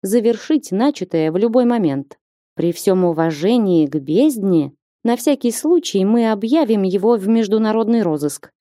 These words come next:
пробубнила я. "Есть пропавшие с похожей историей в России, Франции,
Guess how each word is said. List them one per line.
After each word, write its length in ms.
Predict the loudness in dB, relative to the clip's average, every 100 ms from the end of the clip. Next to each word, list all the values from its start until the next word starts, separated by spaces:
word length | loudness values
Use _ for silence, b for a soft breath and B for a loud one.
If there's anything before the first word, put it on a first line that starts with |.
| _
пробубнила 600 | -2 0 0 0 2 2
я. 280 | 0 -4 -6 _ _ _
"Есть 360 | -2 -2 -2 -4
пропавшие 600 | -2 -2 -4 -4 -4 -4
с 80 |
похожей 640 | -4 -4 0 0 0 -2 -2
историей 680 | -2 0 0 2 0 -2 _ -6
в 80 |
России, 480 | -2 -2 0 0 0
Франции, 760 | -2 -2 0 0 -2 -2 -4